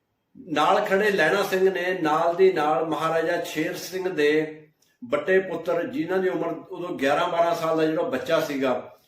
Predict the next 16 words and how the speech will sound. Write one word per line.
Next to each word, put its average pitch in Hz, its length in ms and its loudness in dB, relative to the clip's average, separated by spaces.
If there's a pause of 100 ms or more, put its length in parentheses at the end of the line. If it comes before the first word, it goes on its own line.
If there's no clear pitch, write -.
(140)
ਉਹ 190 160 4
ਨਾਲ 160 380 2
ਦੇ - 100 -4
ਬਾਗ 151 320 2
ਦੇ 160 80 -2
ਵਿੱਚ 151 460 -2 (360)
ਖੇਡ 165 280 0
ਰਿਹਾ 190 200 4
ਸੀ, 135 360 -4 (320)
ਉਸ 185 240 0
ਨੂੰ 202 220 0
ਜਾ 160 200 2
ਕੇ 160 240 -4
ਗੁਲਾਮੇ 151 340 2
ਤੋਂ 165 180 -4
ਫੜਿਆ, 139 540 0